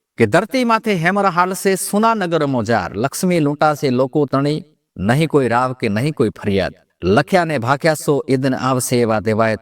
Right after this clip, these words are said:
પંડિત દાડા દાખવે." ધરતી માથે હેમર હાલશે. હેમર અર્થાત અતિશય મોટા મોટા સંકટ, વિનાશ અથવા પ્રલય જેવી કુદરતી આપત્તિઓ,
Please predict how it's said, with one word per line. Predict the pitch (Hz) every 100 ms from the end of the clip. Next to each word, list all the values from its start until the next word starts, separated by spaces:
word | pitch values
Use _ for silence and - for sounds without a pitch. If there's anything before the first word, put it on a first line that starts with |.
| -
પંડિત | 104 101 131
દાડા | 113 90 87
દાખવે." | - 85 - - - _ - _
ધરતી | 80 85 156 180 226
માથે | 208 190
હેમર | 143 147 180
હાલશે. | 185 160 143 -
હેમર | 143 151 165
અર્થાત | - 135 151 156 165 170
અતિશય | - 139 156 160 - 147
મોટા | 143 139
મોટા | 131 139
સંકટ, | 110 - 143 139 123
વિનાશ | 101 127 139 123
અથવા | - - 110
પ્રલય | 104 131 139
જેવી | 120 113 107
કુદરતી | - 107 117 120 151 170 -
આપત્તિઓ, | - - - 82 73